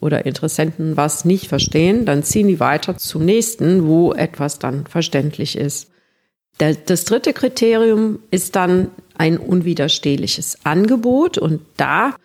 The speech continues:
ist das Allerbeste, dass du ein Kernangebot hast, das Kunden begeistert, also das sehr leicht auch zu verkaufen ist, weil es, der Bedarf da groß ist.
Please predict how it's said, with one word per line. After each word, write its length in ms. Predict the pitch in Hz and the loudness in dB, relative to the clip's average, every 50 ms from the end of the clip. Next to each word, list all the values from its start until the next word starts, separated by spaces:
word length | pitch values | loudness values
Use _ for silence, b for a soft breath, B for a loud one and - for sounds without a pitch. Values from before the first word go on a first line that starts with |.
| _ _ _ _ _ _ _ _ _ _ _ - | _ _ _ _ _ _ _ _ _ _ _ -2
ist 260 | - 220 220 - - - | -2 -2 -2 -2 -2 -2
das 160 | 170 160 - | -2 -2 0
Allerbeste, 680 | - 160 170 196 233 240 196 190 190 196 - - 208 | -2 0 2 2 2 2 2 0 0 0 -2 -2 -2
dass 220 | 175 180 180 180 - | 0 0 -2 -2 0
du 200 | - 170 - - - | -2 -2 -2 -2 -2
ein 320 | 151 156 170 202 285 320 | 0 0 2 2 0 0
Kernangebot 1000 | - - 175 175 170 190 220 214 185 - 220 220 220 208 180 180 175 196 196 - - | -2 -2 -2 0 2 2 2 0 0 0 2 2 2 0 2 2 0 0 0 -2 -4
hast, 280 | 160 175 180 - - - | -2 -2 -2 -2 -2 -2
das 220 | 165 175 - - | -2 -2 -2 -6
Kunden 360 | - - 143 151 147 156 151 | -4 -4 -2 -2 -2 -4 -4
begeistert, 720 | 143 143 - - 139 139 156 185 226 254 247 - 254 - - | -4 -4 -4 -2 -2 0 2 2 2 2 0 0 0 0 0
also 260 | - 156 147 156 151 | 0 0 0 -2 -4
das 420 | 151 - 165 214 220 - - - | -2 0 0 0 0 -2 -4 0
sehr 460 | - 160 160 175 190 196 202 208 - - - | 0 2 4 4 4 2 2 0 0 -4 -4
leicht 560 | 170 160 147 127 170 262 277 269 - - - | -2 -2 0 2 2 2 2 2 0 -4 -2
auch 200 | - 170 160 - | -2 0 -2 -2
zu 200 | - - - - | -4 -6 -4 -4
verkaufen 680 | 165 - - 135 - - - 156 202 254 247 - 269 254 | -4 -4 -6 -8 -6 -4 -2 0 0 0 0 -2 -2 0
ist, 340 | 185 - 220 247 - - - | 2 2 0 0 0 -4 -2
weil 200 | 151 147 151 160 | -2 0 0 0
es, 280 | - 147 - - - - | -2 -4 -8 -10 -10 -8
der 160 | - 131 139 | -8 -6 -4
Bedarf 440 | 143 117 - - 127 156 233 247 - | -4 -4 -4 -2 0 0 -2 -2 -2
da 160 | - 226 208 | -2 -2 -2
groß 420 | - - 196 202 226 226 220 - | 0 0 0 2 2 0 0 -2
ist. 340 | 190 175 - 202 - - - | -2 0 0 0 0 -4 -10